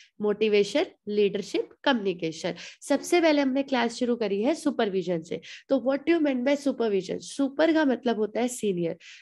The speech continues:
विजन का मतलब होता है जो आपके काम को चेक करे। तो सुपरविजन मतलब जब सीनियर आपके काम को चेक करता है। ये जो सुपरवाइजर होता है ये क्या क्या काम करता है? सबसे बड़ी चीज ये है कि ये जो सुपरवाइजर होता है वो ऑपरेशनल लेवल पर रहता है,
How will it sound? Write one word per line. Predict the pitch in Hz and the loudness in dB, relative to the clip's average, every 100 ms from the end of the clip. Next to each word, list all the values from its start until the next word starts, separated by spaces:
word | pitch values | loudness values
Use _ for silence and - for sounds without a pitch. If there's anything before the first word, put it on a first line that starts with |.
| - | -6
विजन | 196 247 320 339 | 0 4 4 4
का | 330 | 4
मतलब | 285 262 247 | 2 0 0
होता | 220 214 | 0 2
है | 240 | 2
जो | 262 | 2
आपके | 240 233 254 | -2 -4 -6
काम | 254 214 202 | -2 -4 -2
को | 269 | -2
चेक | 302 302 277 - | 0 0 0 -2
करे। | 165 - | -4 -4
तो | - 240 | 0 -2
सुपरविजन | 233 254 247 311 320 202 196 180 160 | 0 -6 0 2 2 0 -2 -2 -4
मतलब | 202 214 269 | -6 -2 0
जब | 262 | 0
सीनियर | 247 240 220 269 | -2 -2 0 0
आपके | 277 214 - | 0 -4 -4
काम | 220 190 - | -4 -6 -4
को | 262 | -6
चेक | 262 349 - | -2 -2 -2
करता | 185 - - | -6 -4 -8
है। | - - - - | -8 -16 -14 -4
ये | 233 285 | 2 4
जो | 302 403 | 4 2
सुपरवाइजर | - 294 269 262 240 240 277 | 2 0 2 2 4 4 4
होता | 247 185 170 | 2 0 -6
है | 156 - - - | -10 -14 -10 2
ये | 320 | 2
क्या | - 320 | 4 0
क्या | 285 - 302 | 2 2 2
काम | 277 220 | 2 0
करता | 180 165 - | 0 -4 -2
है? | 165 - - _ | -6 -8 -14 _
सबसे | - 294 294 381 | -2 -2 2 2
बड़ी | 359 320 | 4 2
चीज | 294 294 233 | 2 0 2
ये | 226 | 2
है | 240 | 2
कि | 269 | 2
ये | 262 | 2
जो | 262 | 0
सुपरवाइजर | 247 233 220 208 202 190 196 | -2 -4 -4 0 0 0 -2
होता | 175 175 | -4 -2
है | - 330 - - - | -2 -2 -6 -18 0
वो | 294 | 2
ऑपरेशनल | 359 - - 262 254 - 294 | 2 -2 0 0 2 2 4
लेवल | 269 220 214 | 4 2 0
पर | 214 202 | -2 -2
रहता | 175 170 | -4 -4
है, | 175 | -6